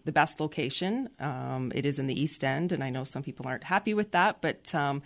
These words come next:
we have to service the entire community, and we, we felt that that is the best location. It was unanimously supported by council.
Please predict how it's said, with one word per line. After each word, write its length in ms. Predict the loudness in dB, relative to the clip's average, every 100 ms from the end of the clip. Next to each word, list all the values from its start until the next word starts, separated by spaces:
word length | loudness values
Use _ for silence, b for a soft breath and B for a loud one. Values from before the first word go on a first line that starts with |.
| B B
we 80 | -2
have 140 | 0
to 60 | 0
service 320 | -2 -2 -2
the 100 | -2
entire 320 | -2 0 0
community, 400 | 0 0 0 0
and 100 | -2
we, 140 | -2 -2
we 80 | -2
felt 240 | 0 0
that 80 | 2
that 180 | 2 2
is 120 | -2
the 80 | 0
best 240 | -2 -2
location. 500 | -8 -6 -6 -4 -4
It 80 | -4
was 320 | -6 -8 -6 0
unanimously 640 | 2 2 0 -2 -4 -6
supported 400 | -6 -6 -4 -4
by 100 | -6
council. 400 | -8 -10 -10 -14